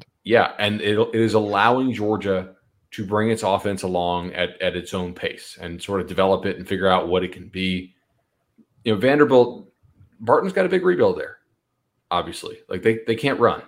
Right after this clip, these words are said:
They, they, they lack team speed, uh, basically all over the field. And so you, you're like, "Oh, that Vandy guy's got an angle on him." No, he doesn't. Oh, shoot. Like, <laughs> the, the Georgia guy's going, going for a long play. But Georgia's got some guys who can really run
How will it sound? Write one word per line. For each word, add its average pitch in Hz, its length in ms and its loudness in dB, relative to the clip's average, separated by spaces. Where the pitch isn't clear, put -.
They, 101 140 -2
they, 98 220 -4
they 98 180 0
lack 107 380 6
team 107 220 -2
speed, 92 640 -4
uh, 95 60 -12
basically 107 280 2
all 101 140 0
over 92 140 -4
the 82 60 -10
field. 87 400 -2
And 87 120 -12
so 87 320 -4
you, 90 260 -12
you're 95 140 -8
like, 107 120 -4
"Oh, 107 120 2
that 117 120 4
Vandy 131 200 -2
guy's 123 220 4
got 113 140 4
an 107 60 0
angle 120 200 2
on 78 140 -4
him." 78 60 -16
No, 95 80 -2
he 113 60 2
doesn't. 101 240 2
Oh, 101 320 0
shoot. - 320 -8
Like, - 140 -12
<laughs> - 640 -18
the, 107 100 -2
the 98 100 -4
Georgia 98 300 2
guy's 92 220 4
going, 92 380 -2
going 98 200 -8
for 92 140 -4
a 90 40 0
long 87 140 0
play. 160 160 4
But 117 120 -2
Georgia's 175 300 -4
got 175 160 0
some 117 140 -8
guys 104 240 4
who 107 80 -10
can 101 100 -6
really 98 220 0
run 87 500 -2